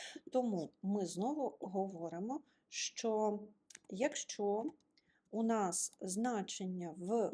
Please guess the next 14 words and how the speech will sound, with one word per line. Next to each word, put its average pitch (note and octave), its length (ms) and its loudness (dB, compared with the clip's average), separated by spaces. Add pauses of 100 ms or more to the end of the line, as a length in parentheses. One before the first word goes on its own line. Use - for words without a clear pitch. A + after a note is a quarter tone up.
(140)
комірці G#3+ 840 0 (200)
періоду F#3+ 760 2 (640)
дорівнює F#3 560 0 (100)
пусто, C4 540 -2
це G3+ 220 2
означає, F3+ 680 -2
що - 280 -4
ми G3+ 160 -2
нічого F3+ 720 -4 (500)
не A#3 180 0
проставляємо. F3 840 -6
Інакше A3 680 -2 (680)
ми G#3 300 2 (220)
проставляємо A#3+ 1040 -2